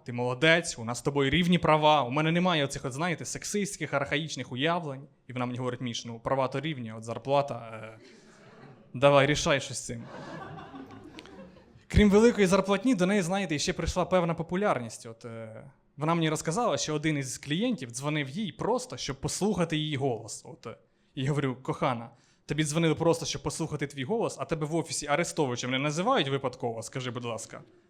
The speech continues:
І вона говорить: "Міш, ну так он дзвонив не успокоїться, а щоб подрочить, понімаєш?" Я говорю: "Так і я голос Арестовича слухаю не для того, щоб заспокоїтись, кохана, розумієш, от, е".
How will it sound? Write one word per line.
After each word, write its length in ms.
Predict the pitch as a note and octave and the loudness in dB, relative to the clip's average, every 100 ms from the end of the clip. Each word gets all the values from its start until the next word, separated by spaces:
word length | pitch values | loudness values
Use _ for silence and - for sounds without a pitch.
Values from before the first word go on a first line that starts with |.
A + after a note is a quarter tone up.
| _ _ _ _ | _ _ _ _
І 80 | C3+ | -4
вона 140 | D3 | -2
говорить: 300 | C3+ D3 C#3 | 0 0 -2
"Міш, 280 | D3+ B2+ - | -4 -4 -6
ну 80 | B2 | -6
так 180 | D3 D#3 | -6 -4
он 100 | C#3+ | -4
дзвонив 320 | C#3 D#3 C#3+ | -4 -4 -4
не 80 | C#3+ | -6
успокоїться, 640 | - D3 G#3 F3 A#2+ A#2 | -6 -4 -2 -2 -2 -6
а 40 | |
щоб 300 | A#2 D3+ C#3+ | -8 -4 -2
подрочить, 560 | C#3 C#3+ D3 - A2 - | 0 0 -2 -4 -8 -12
понімаєш?" 500 | A2 A#2 C3+ C3 - - _ _ _ - - - _ _ _ _ - _ _ _ - | -14 -8 -8 -8 -10 -20 _ _ _ -20 -20 -20 _ _ _ _ -20 _ _ _ -8
Я 80 | C3 | -4
говорю: 180 | D3 D3 | -2 0
"Так 220 | G3+ G3+ | -2 -2
і 100 | A3 | 2
я 160 | F#3+ | 4
голос 320 | C3+ C#3 C3+ C3+ | 6 4 0 0
Арестовича 520 | D3 - D#3 C#3 D#3 | -2 0 0 0 -2
слухаю 440 | - G#3 - D3+ | 0 0 2 0
не 80 | C#3 | 0
для 140 | C#3+ | -2
того, 200 | D3 D#3+ | 2 2
щоб 160 | - C3+ | 2 -2
заспокоїтись, 680 | C#3 - D3+ C#3 A#2+ A#2+ - | -2 0 2 2 2 -2 -4
кохана, 420 | B2+ B2+ B2 B2 | -2 0 2 2
розумієш, 580 | B2+ C#3 D#3+ D3+ C3 A#2+ | 2 2 2 4 2 -2
от, 140 | - | -6
е". 140 | A#2 | -8